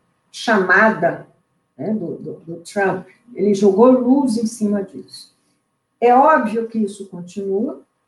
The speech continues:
né? Porque o, o Trump, ah, como eu disse pra vocês, o Trump tem, tem uma pauta grande, né? A pauta dele não é só antirracista, ele tem uma pauta,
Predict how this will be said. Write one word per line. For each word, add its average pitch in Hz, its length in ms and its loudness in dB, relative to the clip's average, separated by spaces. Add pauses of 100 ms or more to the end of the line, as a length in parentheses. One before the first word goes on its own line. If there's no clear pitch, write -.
(100)
né? 214 220 -4
Porque 208 320 0
o, 185 280 2
o 185 100 -8
Trump, 170 400 -6 (680)
ah, 151 600 -12 (160)
como 214 180 6
eu 196 100 6
disse 170 240 -6
pra 170 140 -4
vocês, 160 360 -6
o 175 120 -14
Trump 175 340 -6 (100)
tem, 202 360 4 (160)
tem 185 240 4
uma 180 220 0
pauta 190 920 2 (1160)
grande, 226 720 2 (500)
né? 190 560 -6
A 127 140 -8
pauta 160 460 -4
dele 175 360 -2
não 170 140 -6
é 196 100 0
só 202 420 0
antirracista, 180 1000 -4
ele 185 160 -2
tem 185 240 -4
uma 175 200 -2
pauta, 156 800 -2